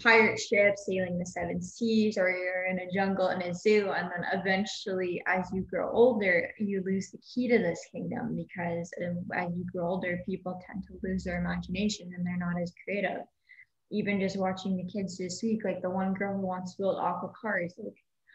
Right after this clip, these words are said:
never, never in my wildest dreams, but I'm like, an aqua car, yes, but, like, an aqua car made off of aqua. Never would have thought of that. And just their creativity was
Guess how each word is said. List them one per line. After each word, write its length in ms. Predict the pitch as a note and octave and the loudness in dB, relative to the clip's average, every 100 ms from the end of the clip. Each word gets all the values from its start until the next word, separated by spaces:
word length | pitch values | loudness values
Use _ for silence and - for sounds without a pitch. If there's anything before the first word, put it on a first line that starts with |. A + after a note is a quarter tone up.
| - G3 | -14 -2
never, 680 | G#3+ A3 G3+ G3+ G3 F#3+ F#3+ G3 | 6 6 6 4 2 0 -2 -2
never 340 | G#3+ B3 A#3 | 2 4 6
in 120 | A3+ | 6
my 160 | A3 G3+ | 6 2
wildest 420 | F#3+ F#3+ F#3+ E3+ | 4 2 0 -4
dreams, 220 | - F3+ F3+ | -4 -4 -4
but 140 | F3 | -6
I'm 220 | - - | -6 -4
like, 200 | F3+ F3+ | -4 -2
an 120 | F#3+ | -2
aqua 320 | - F#3 - E3 - | -2 -2 -4 -10 -2
car, 240 | G#3+ - F#3+ | 0 2 0
yes, 320 | F#3 F#3 - | 0 -2 -4
but, 80 | E3+ | -4
like, 160 | D#3 | -2
an 140 | F#3 F3 | -2 -2
aqua 240 | F#3 F3 - | -2 -2 -4
car 480 | - A3 G3 F#3 F#3 - F#3 - | -6 2 4 4 0 -4 -6 -4
made 260 | F#3+ F#3+ | -2 0
off 260 | F#3 F3+ F3+ | 0 -2 -4
of 140 | F3+ F3 | -8 -2
aqua. 520 | F#3 F#3+ - - - - _ _ _ _ G#3 | 0 0 -2 -4 -6 -8 _ _ _ _ 2
Never 540 | G#3+ G3+ G3 F#3+ E3 - | 4 4 2 0 -2 -6
would 180 | F#3+ | -8
have 140 | G3 - | -8 -4
thought 240 | F3+ F3 | 0 0
of 80 | F3 | 0
that. 140 | - | -4
And 380 | F3+ F#3 F#3 - | -2 0 0 2
just 300 | - A3+ A3 | 6 6 6
their 500 | G#3+ G#3 G3 E3+ - - | 4 4 4 2 -2 -6
creativity 880 | - G#3 G3 A3+ F#3+ F#3+ - - - - - | 0 2 2 -4 -4 -4 -4 -6 -8 -10 -8
was 340 | G3 F#3 - | -4 -4 -8